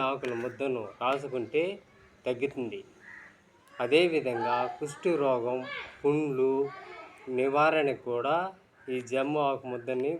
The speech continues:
పూసుకుంటే కొంతవరకు నయం కావడం అనేది జరుగుతుంది. మనకు గొంతు నొప్పి కానీ ఎత్తిన, మనకి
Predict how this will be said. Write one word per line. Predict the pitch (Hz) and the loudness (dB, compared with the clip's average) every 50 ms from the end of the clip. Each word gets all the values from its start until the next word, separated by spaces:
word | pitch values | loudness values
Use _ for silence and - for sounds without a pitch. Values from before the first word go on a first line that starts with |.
| 165 | -4
పూసుకుంటే | - 139 135 135 135 - - 135 117 - - 160 180 196 208 - - - - - - - | -4 -4 -4 -4 -4 -8 -10 -10 -6 -4 -2 -2 -2 -2 -6 -10 -16 -20 -20 -20 -10 -6
కొంతవరకు | - 123 117 107 123 123 127 127 - 160 139 120 | -4 -4 -4 -4 -4 -4 -4 -4 -4 -4 -2 -2
నయం | 120 131 135 131 117 120 | -2 -2 -2 -2 -4 -4
కావడం | 117 113 113 113 117 117 113 113 | -4 -4 -4 -4 -6 -6 -6 -6
అనేది | 113 117 117 113 110 117 151 180 190 185 - - - - - - - - 117 117 | -6 -6 -6 -6 -6 -4 -4 -4 -4 -6 -8 -16 -20 -20 -20 -20 -18 -10 -6 -4
జరుగుతుంది. | 123 117 127 127 120 123 - 117 113 107 98 - - - _ _ _ _ _ _ - | -2 0 0 -2 -2 -4 -8 -10 -10 -10 -10 -12 -16 -20 _ _ _ _ _ _ -2
మనకు | 127 131 147 160 151 - 151 127 110 120 | 0 2 2 2 0 -2 -4 -2 0 0
గొంతు | 131 143 151 151 175 170 160 | 0 0 0 0 0 0 0
నొప్పి | 151 156 - 127 110 120 | -2 -4 -6 -8 -6 -6
కానీ | 120 117 110 110 117 123 131 135 135 - - - _ _ _ - - - 131 117 | -6 -6 -6 -6 -6 -6 -8 -8 -10 -14 -18 -20 _ _ _ -20 -10 -8 -6 -6
ఎత్తిన, | 120 - 160 156 156 135 117 - - 139 127 | -4 -2 -2 -2 -2 -4 -8 -10 -8 -4 -2
మనకి | 123 131 139 131 | -2 -2 -2 -4